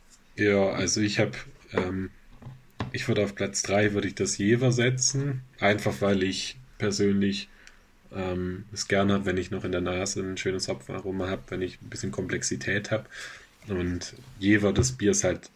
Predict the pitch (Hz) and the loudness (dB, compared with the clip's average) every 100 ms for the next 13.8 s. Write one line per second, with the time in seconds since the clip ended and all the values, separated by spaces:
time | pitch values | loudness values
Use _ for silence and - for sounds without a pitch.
0 | _ - 104 101 - 90 87 85 - - | _ -2 0 0 -4 -6 -4 -6 -6 -8
1 | 85 87 - - - - - - 104 104 | -6 -6 -8 -16 -18 -20 -18 -2 2 2
2 | 101 - 92 92 98 127 131 - - - | 2 2 0 2 2 2 0 -8 -14 -2
3 | 131 - 104 98 92 92 - 90 90 92 | -2 0 -2 -4 -2 -4 -2 -2 -2 -2
4 | 92 90 90 87 104 104 107 98 98 92 | 0 2 0 0 0 0 -2 0 0 0
5 | 92 98 - - - 127 131 147 139 127 | -2 -2 -2 -2 2 2 2 -2 -4 -6
6 | - 92 90 90 - - 87 - 123 131 | -8 -4 -2 -4 -4 -2 -2 0 0 0
7 | 123 104 98 95 - - - - - - | -2 0 0 0 -10 -20 -18 -20 -6 0
8 | 98 92 92 - - 87 95 98 92 90 | 0 2 0 -2 -2 -4 -2 -2 -2 -4
9 | 87 87 87 87 - _ _ _ - _ | -2 -2 -2 -6 -16 _ _ _ -20 _
10 | - 101 98 95 101 98 - 98 - 92 | -4 0 2 2 2 2 2 2 2 2
11 | 90 104 104 - - - - - - 95 | 4 2 2 -4 -14 -14 -16 -14 -6 -2
12 | 90 87 90 87 90 95 95 98 92 104 | 0 0 -2 0 0 0 0 0 0 4
13 | 113 117 107 - 113 110 - | 4 4 2 2 2 2 0